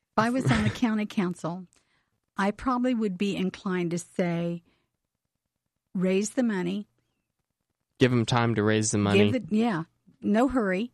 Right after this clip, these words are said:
Speaker 1: Raise the money. Um, I think there's other things county money should go to besides that.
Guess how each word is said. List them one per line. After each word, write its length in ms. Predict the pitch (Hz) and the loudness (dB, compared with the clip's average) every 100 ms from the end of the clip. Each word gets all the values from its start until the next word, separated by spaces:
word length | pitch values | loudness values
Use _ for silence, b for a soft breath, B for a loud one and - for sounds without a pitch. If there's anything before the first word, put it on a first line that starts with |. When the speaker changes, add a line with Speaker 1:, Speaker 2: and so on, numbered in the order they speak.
| _ | _
Speaker 1:
Raise 340 | 214 208 220 226 | -2 0 0 0
the 100 | 269 | 0
money. 420 | 233 196 180 214 b b b b | 0 0 -2 -4 b b b b
Um, 360 | - 190 180 180 | -4 -2 0 -2
I 120 | - 202 | -2 0
think 260 | 247 233 | 2 2
there's 260 | 214 190 - - | 2 0 -2 -2
other 240 | 208 262 | 0 0
things 600 | 262 240 233 226 226 - - | 2 2 2 0 -2 -6 -8
county 340 | - 214 202 | -2 0 0
money 500 | 202 185 175 180 175 _ _ _ | 0 0 0 -2 -6 _ _ _
should 200 | - 180 | -8 -6
go 160 | 175 165 | -4 -6
to 320 | - 147 160 | -6 -6 -6
besides 480 | - - 147 151 - | -12 -10 -8 -8 -10
that. 220 | - 139 | -14 -16